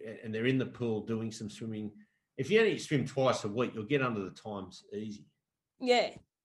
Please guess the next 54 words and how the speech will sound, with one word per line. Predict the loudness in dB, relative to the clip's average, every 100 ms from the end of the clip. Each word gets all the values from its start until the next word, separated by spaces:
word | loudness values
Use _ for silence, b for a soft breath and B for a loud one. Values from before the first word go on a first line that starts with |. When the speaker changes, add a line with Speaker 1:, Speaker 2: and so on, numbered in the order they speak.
| -6
Speaker 2:
yeah. | -2 -2
Speaker 1:
Like, | -6 -14 -4
just | -2 4
what | 4
happens | 4 0
is | -6
people | 0 2 2
don't | 2 2 2 -4 _ _ -8
put | -8
the | -8
time | -8 -6 -4
in | -6 -8
to | -8
do | -6 -4
that. | -6 -8
So, | -10 -8 -8 -10 b b 0
because | 4 4
if | 4
you |
don't | 2 4
have | 2 0 -2
to, |
you're | -2 -2
not | -4
gonna | -6
do | -2 -4
it. | -4 -14 _ _ _ -2
Speaker 2:
No, | 0 0
that's | -2 -2
it. | -2 -2 -8 _ _ -12 -6
Speaker 1:
Um, | -2
Speaker 2:
Yeah. | 0 -2 -6 _ _
Speaker 1:
so, | -6 -4 -2 -2 -4
it, | -8 -8 -18 b b 0
but | 2
that | 4
was | 2
my | 2 2 2
point, | 4 4 2
was | -2 0
not | 0 -2 -8
the | -8
fact | -4 2 2 0 -10 _ _ _
you | -4 2
have | 2 2
to | 0
have | 0 0
a |
faster | -2 2 2 2 -2
time | -8 -2 0 0
to |
be | 0 -2
a |
lifeguard. | 2 2 2 0 -2 0 0